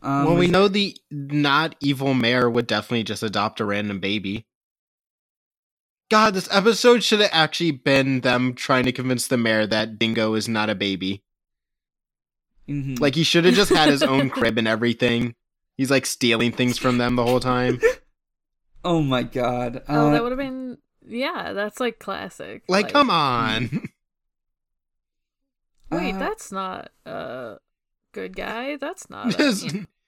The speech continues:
Speaker 3: that's
Speaker 1: That
Speaker 3: classic.
Speaker 1: baby is
Speaker 2: just know this
Speaker 1: evil.
Speaker 2: is your fourth sibling, guys. It's the fourth baby. Do you guys not remember?
Speaker 1: Hmm.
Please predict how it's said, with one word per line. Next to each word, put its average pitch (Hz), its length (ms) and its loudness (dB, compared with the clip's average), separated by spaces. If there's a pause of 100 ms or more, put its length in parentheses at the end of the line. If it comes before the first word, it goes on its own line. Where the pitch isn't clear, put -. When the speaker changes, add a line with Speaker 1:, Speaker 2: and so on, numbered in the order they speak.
(360)
Speaker 3:
that's 214 160 -2
Speaker 1:
That 147 80 -4
Speaker 3:
classic. - 120 -10
Speaker 1:
baby 180 380 2
is 139 80 2
Speaker 2:
just 233 180 4
know 262 240 6
this - 140 2
Speaker 1:
evil. 233 100 0
Speaker 2:
is 220 60 0
your 226 100 6
fourth 214 240 4
sibling, 220 380 2
guys. 147 480 2
It's 170 320 -6
the 196 100 2
fourth 202 320 2
baby. 165 460 2 (420)
Do 185 60 0
you 190 60 2
guys 185 120 4
not 190 140 4
remember? 262 500 0 (1160)
Speaker 1:
Hmm. 131 280 -10